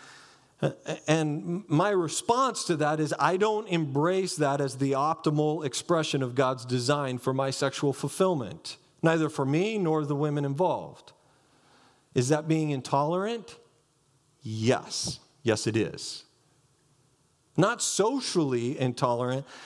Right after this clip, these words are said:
not even legally, depending on what state you're in, but intellectually intolerant.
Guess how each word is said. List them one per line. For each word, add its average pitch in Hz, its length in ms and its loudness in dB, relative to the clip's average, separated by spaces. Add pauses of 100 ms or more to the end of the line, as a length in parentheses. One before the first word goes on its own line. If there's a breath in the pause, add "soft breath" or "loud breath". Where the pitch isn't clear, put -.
(260 loud breath)
not 175 220 4
even 190 420 0
legally, 160 640 0
depending 139 340 -2
on 127 120 -2
what 127 180 -2
state 202 340 0
you're 131 220 0
in, 120 540 -4
but 143 180 4
intellectually 151 880 0
intolerant. 117 880 -4